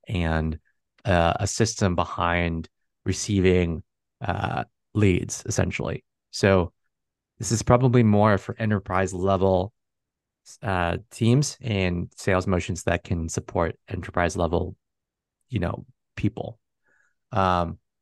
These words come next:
so let me, like, let's just, you know, make sure that caveat is clear before I dive into these seven tips. And bef-, and one more thing before I dive in, I just want to acknowledge that all,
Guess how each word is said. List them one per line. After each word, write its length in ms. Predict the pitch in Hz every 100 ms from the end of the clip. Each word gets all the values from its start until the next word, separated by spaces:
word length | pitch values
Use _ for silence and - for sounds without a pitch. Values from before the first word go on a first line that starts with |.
| _ _ _ _ _
so 140 | 113 110
let 180 | 123
me, 240 | 139 147 139
like, 240 | 120 113
let's 180 | 120 117
just, 220 | 120 - -
you 80 |
know, 80 | 92
make 140 | 95 95
sure 160 | 110
that 160 | 98 -
caveat 380 | 101 95 95 90
is 80 |
clear 340 | - - 92 87
before 340 | 92 - -
I 40 | -
dive 280 | - -
into 260 | 104 107 -
these 260 | - - - _ _ _ _ _ _ _ _
seven 340 | - 101 87
tips. 320 | 80 - - - _ - -
And 340 | 113 113 113 _ _ _ -
bef-, 220 | 113 113 - - - _ -
and 120 | 123
one 100 | 131
more 140 | 120
thing 220 | 113 104
before 300 | 98 87 98
I 40 | 90
dive 220 | 90 90
in, 180 | 90 85 _ _ _ _ _ -
I 40 |
just 140 | 117 -
want 60 | 104
to 40 |
acknowledge 480 | - 90 90 85 -
that 180 | 90 - - - _ _ _ _ _ _ -
all, 380 | 123 117 113